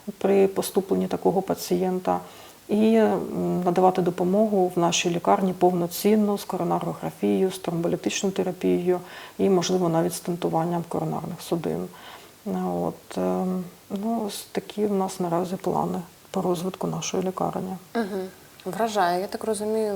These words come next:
Speaker 2: ви продовжуєте і підвищувати кваліфікацію, і навчатися, так, і розвиватися, і
Speaker 1: Обов'язково.
Speaker 2: ставити нові цілі.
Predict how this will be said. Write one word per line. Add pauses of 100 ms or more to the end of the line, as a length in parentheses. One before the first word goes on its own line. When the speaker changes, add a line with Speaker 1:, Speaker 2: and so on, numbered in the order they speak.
Speaker 2:
ви (120)
продовжуєте
і
підвищувати
кваліфікацію,
і
навчатися,
так,
і
розвиватися,
і
Speaker 1:
Обов'язково. (380)
Speaker 2:
ставити
нові
цілі.